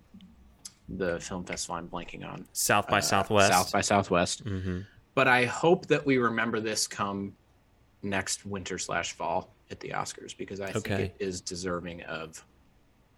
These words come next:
Speaker 1: some sort of praise.
Speaker 2: Okay. Well, go check it out if, uh, it's playing near you. I think it, it's not nationwide, but it is pretty,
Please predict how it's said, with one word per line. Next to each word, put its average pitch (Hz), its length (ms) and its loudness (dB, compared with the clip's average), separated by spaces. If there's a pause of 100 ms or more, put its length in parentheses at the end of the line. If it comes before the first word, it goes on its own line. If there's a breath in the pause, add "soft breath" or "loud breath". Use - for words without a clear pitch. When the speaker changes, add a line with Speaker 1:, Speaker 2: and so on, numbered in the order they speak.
(540)
Speaker 1:
some 95 300 0
sort 82 260 -8
of 76 240 -12 (1040)
praise. - 380 -8 (160)
Speaker 2:
Okay. 123 320 -2
Well, 104 140 0
go 123 140 10
check 131 240 6
it 131 100 6
out 120 280 4 (100)
if, - 360 0
uh, 95 320 8
it's - 160 -4
playing 101 260 0
near 98 140 -2
you. 107 160 0
I - 20 0
think 160 220 -2
it, 196 160 0
it's 127 200 2
not 151 240 4
nationwide, 98 800 2
but 90 140 -2
it 95 80 -2
is 92 120 -4
pretty, 90 460 -6